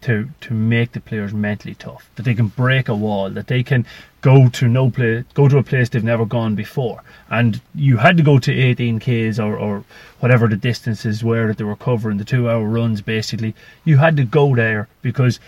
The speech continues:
these were all county standard footballers through underage who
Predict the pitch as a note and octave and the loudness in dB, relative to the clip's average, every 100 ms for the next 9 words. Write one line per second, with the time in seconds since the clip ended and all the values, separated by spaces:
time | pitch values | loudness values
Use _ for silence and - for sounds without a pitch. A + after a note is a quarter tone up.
0 | _ C#3 D3 A#2 A#2 A2+ A2 G2 - _ | _ -2 0 2 2 2 0 -2 -8 _
1 | _ _ _ _ _ C3+ D3 B2+ A#2+ - | _ _ _ _ _ 0 2 2 -2 -4
2 | B2 B2 A2+ G2+ - A#2+ - A2 A2 - | -4 -2 -2 -2 -4 -4 -4 -6 -4 -4
3 | A2+ A2+ A2+ G#2+ G#2+ G#2 - A#2+ A2+ | -2 -2 -2 -2 -2 -4 -4 -2 -2